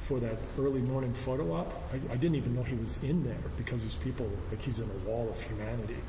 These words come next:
and they all look like people you don't mess with. Um, so I walk back there, and there's these two guys, and they open this door, and they go, they go out, and there's, like, uh, four S U Vs out there, and just humming along. There's the white snow, and,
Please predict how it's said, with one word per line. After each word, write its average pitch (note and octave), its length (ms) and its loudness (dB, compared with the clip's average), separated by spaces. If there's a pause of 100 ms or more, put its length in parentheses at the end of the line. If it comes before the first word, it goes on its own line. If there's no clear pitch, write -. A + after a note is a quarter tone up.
(500)
and A#2+ 100 2
they A#2+ 60 2
all A#2 100 0
look G#2+ 240 -2
like A#2 160 -2
people B2+ 240 0
you A2+ 80 0
don't G#2 220 -2
mess A2+ 220 -2
with. C#3 120 -2 (760)
Um, B2+ 280 2 (420)
so C3+ 360 2 (340)
I B2+ 60 0
walk C#3+ 300 2
back D3+ 240 2
there, D3+ 240 6
and B2 180 2
there's B2 180 2
these A2+ 140 0
two E3 200 2
guys, C#3 580 2 (440)
and B2 140 2
they C3 140 0
open C3+ 280 4
this D#3+ 180 4
door, B2+ 400 6
and D3+ 180 2
they A2+ 120 0
go, G#2+ 80 2 (800)
they B2 120 2
go A#2+ 200 2
out, B2+ 220 2
and B2+ 180 2
there's, B2 220 0
like, A2 220 -2
uh, A#2 100 0
four C3+ 420 2
S - 180 0
U C3+ 60 4
Vs B2 260 2
out B2 200 0
there, A#2+ 240 2
and A#2 240 2
just A2 240 -2
humming G#2 340 -2 (140)
along. A2 280 0
There's G#2 180 -2
the G#2+ 80 0
white G#2+ 260 0
snow, A2 520 0
and, G2 100 -2